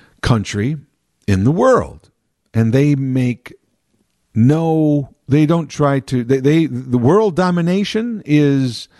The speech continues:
you know, is what they are out to get.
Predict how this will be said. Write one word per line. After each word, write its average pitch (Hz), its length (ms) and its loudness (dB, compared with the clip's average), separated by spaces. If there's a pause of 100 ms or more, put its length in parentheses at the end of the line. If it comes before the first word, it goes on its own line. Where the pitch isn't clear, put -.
(920)
you 156 100 2
know, 107 320 -4 (1000)
is 139 220 2
what 143 300 0
they 160 440 -4 (640)
are 131 320 0 (120)
out 151 280 -2 (400)
to 143 120 2
get. 220 420 -2